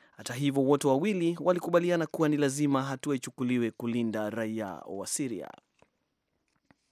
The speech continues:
Walinzi wa pwani nchini Italy wamesema kuwa karibu watu elfu kumi na moja, wakiwemo watoto waliokuwa wakisafiri peke yao,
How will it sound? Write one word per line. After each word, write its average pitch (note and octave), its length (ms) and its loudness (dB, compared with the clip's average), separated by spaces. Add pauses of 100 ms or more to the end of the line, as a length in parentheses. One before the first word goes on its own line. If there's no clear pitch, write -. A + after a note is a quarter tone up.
(1400)
Walinzi A3+ 720 6
wa F#3 160 2
pwani G3+ 360 2
nchini F3 340 0
Italy D#3+ 580 0
wamesema D3+ 460 2
kuwa D3 220 0
karibu C#3 600 -2
watu C#3 400 -2
elfu C3+ 200 -4
kumi D3+ 160 0
na C#3 120 4
moja, C#3+ 400 -2
wakiwemo C3 500 -2
watoto D#3 480 -4
waliokuwa C#3 460 0
wakisafiri C#3 560 -2
peke D3 220 -6
yao, E3+ 220 0